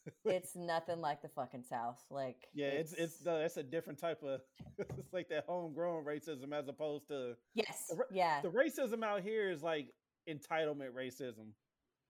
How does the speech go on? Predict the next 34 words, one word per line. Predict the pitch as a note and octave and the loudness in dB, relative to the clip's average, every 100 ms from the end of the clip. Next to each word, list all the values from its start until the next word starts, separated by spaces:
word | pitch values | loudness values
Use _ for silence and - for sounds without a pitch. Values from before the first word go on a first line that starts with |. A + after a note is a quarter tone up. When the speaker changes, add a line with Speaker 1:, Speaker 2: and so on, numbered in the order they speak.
| _ _ - | _ _ -8
Speaker 1:
You | C#3+ F#3+ | 0 4
don't | E3+ E3 | 4 4
belong | D#3 D#3+ E3 D#3 | 4 6 6 4
here | D#3+ D#3 | 2 2
because | D3 D3 D#3+ D3+ D3 C#3 - - | 0 2 2 4 2 -2 -12 0
Speaker 2:
Right. | E3+ D#3 C#3+ - | 4 4 4 -2
Speaker 1:
the | B2+ | -6
property | - D#3 D#3 D3+ | 0 0 0 0
value, | D3+ D3+ D3+ D3+ | 4 4 2 -2
this, | D3 D3 | -2 0
that, | C#3 D#3+ | 2 2
and | C3+ | 4
the | |
other. | C3+ C#3+ A#2+ A2 _ _ _ | 2 2 0 -8 _ _ _
The | F3 | 2
Speaker 2:
Right. | D#3 D#3 G#3 | 6 6 4
Speaker 1:
racism | G#3+ E3+ F3 | 0 0 2
out | E3+ D#3+ | 2 2
there | G3+ F#3 | 2 2
is | C#3 | 4
like, | D#3+ C#3+ | 2 2
"My, | D3+ E3 - D#3 _ - | 0 -2 -6 -18 _ -12
my | D#3 - | -10 -2
pappy | F3+ F3 E3 D3 | 2 2 0 -8
said | - D#3 D3 C#3+ - _ _ _ _ - - - - _ - - | -2 0 0 -4 -8 _ _ _ _ -14 -14 -16 -20 _ -20 -8
<laughs> | B3 - | -4 -4
Speaker 2:
Yeah. | F3+ E3+ D3+ D3 | 4 8 8 6
Speaker 1:
this, | |
that, | F#3+ F3 | 2 0
and | D#3+ | -2
the | |
other." | E3 E3 C#3 - _ _ F3+ | -4 -4 -8 -14 _ _ 6
Speaker 2:
Get | |
off | F3+ | 6